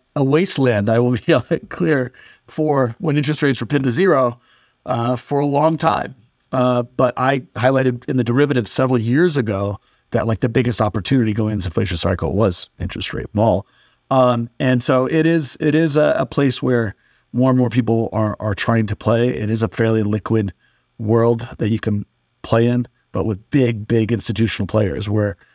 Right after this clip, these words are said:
um, where you're sometimes kind of, you're, you're getting pushed around a bit. But for a secular, for secular trades, it's an im-, immense opportunity, and there are str-, plenty of strategies.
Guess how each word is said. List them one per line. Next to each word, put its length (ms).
um, 440
where 160
you're 100
sometimes 680
kind 240
of, 260
you're, 240
you're 220
getting 240
pushed 260
around 340
a 80
bit. 200
But 160
for 100
a 60
secular, 440
for 140
secular 320
trades, 300
it's 100
an 100
im-, 280
immense 300
opportunity, 500
and 100
there 80
are 140
str-, 180
plenty 180
of 80
strategies. 600